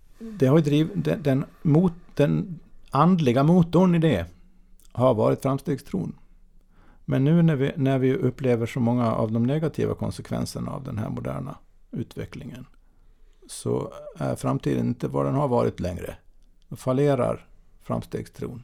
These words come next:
Det, så det blir, därför vi har det här ideologiska vakuumet i väst nu ju, som man faktiskt inte har i Kina, till exempel. Fast det är så modernt. Modernare än vi i vissa avseenden.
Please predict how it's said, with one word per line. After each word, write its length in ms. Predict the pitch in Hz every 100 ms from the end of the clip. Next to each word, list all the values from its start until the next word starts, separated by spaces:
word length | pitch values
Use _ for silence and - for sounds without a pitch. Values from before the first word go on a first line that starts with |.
| -
Det, 180 | - 117
så 160 | -
det 140 | 110 117
blir, 400 | 123 127 123 123
därför 400 | - 120 110 123
vi 100 | 120
har 140 | 143
det 80 | 127
här 60 | 113
ideologiska 800 | 117 107 110 123 117 - - - - -
vakuumet 680 | 60 - - - - - -
i 120 | - -
väst 300 | - - -
nu 100 | -
ju, 160 | - - - - - _ _
som 160 | - 123
man 100 | 131
faktiskt 200 | 151 156
inte 220 | 117 107
har 180 | 110 139
i 40 |
Kina, 320 | 117 135 104 - - _ _
till 100 | -
exempel. 340 | - - - - - _
Fast 200 | - 107
det 60 | -
är 40 |
så 120 | 107 62
modernt. 380 | 58 120 - - - - _ _ _
Modernare 420 | - 117 131 135 123
än 80 |
vi 100 | 113
i 140 | 139 110
vissa 200 | 101 -
avseenden. 400 | - - 110